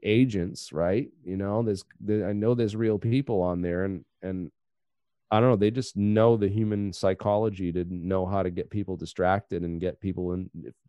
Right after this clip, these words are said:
chasing the wrong, you know, rabbit holes over and over and over and over and over and over. It was like,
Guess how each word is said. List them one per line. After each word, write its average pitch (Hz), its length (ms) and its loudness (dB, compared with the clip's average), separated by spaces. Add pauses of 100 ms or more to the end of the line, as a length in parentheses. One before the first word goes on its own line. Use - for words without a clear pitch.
chasing 104 420 2
the 87 80 0
wrong, 92 460 0 (100)
you 107 100 -6
know, 87 240 -2 (880)
rabbit 110 300 4
holes 90 440 0
over 107 360 2
and 101 100 2
over 113 360 6
and 98 100 -2
over 113 320 0
and 104 100 4
over 113 320 4
and 87 80 -4
over 104 320 -2
and 101 80 -2
over. 117 400 2
It 82 60 -2
was 104 180 -4
like, 104 180 -6